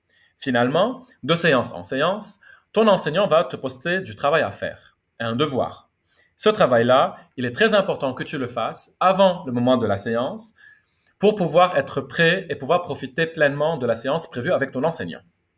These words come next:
Pendant la séance, faut déjà bien profiter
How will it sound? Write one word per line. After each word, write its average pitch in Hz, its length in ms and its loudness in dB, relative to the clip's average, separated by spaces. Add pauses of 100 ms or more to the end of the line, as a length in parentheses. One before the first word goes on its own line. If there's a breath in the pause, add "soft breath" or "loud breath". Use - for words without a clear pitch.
(1400)
Pendant 214 340 6
la 110 100 2
séance, 190 760 -4 (580)
faut 175 340 -4
déjà 165 380 4
bien 185 180 0
profiter 165 680 -6